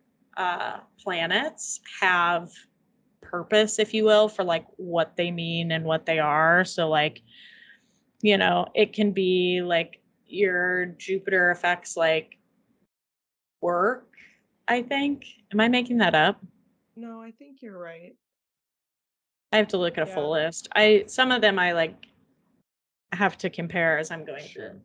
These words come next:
Speaker 1: I'm not an actual astrologist, but maybe
Speaker 2: No
Speaker 1: someday.
Speaker 2: worries.
Speaker 3: You're a hack.
Speaker 1: I am a hundred percent a hack.
Speaker 2: You could be saying anything right
Speaker 3: <laughs> These
Speaker 2: now.
Speaker 3: are not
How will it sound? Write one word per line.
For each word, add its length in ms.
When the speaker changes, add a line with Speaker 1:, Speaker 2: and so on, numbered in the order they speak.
Speaker 1:
I'm 100
not 180
an 80
actual 440
astrologist, 880
but 260
maybe 260
Speaker 2:
No 40
Speaker 1:
someday. 460
Speaker 2:
worries. 280
Speaker 3:
You're 160
a 100
hack. 380
Speaker 1:
I 120
am 160
a 40
hundred 440
percent 280
a 40
hack. 320
Speaker 2:
You 120
could 160
be 80
saying 320
anything 440
right 200
Speaker 3:
<laughs> 40
These 140
Speaker 2:
now. 60
Speaker 3:
are 40
not 240